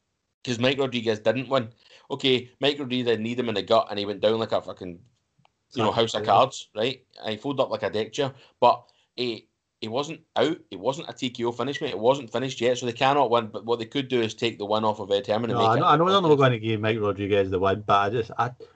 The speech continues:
Speaker 2: I, to be fair, I don't even think it makes a difference now.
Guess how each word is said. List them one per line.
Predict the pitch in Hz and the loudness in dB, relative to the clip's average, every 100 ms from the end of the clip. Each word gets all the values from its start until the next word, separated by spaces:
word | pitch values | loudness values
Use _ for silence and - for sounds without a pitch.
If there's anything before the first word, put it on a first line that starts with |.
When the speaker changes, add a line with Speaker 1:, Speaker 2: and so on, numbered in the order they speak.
| - | -4
Speaker 2:
I, | 123 | -2
to | - - _ _ | -4 -14 _ _
be | 147 | 2
fair, | 135 170 147 135 | 4 6 6 4
I | 160 | 0
don't | 160 | 0
even | 151 | 0
think | 139 123 | -2 -2
it | |
makes | 120 107 | -2 -4
a | 101 | -2
difference | 98 - - 135 135 | -2 0 0 0 4
now. | 131 | 2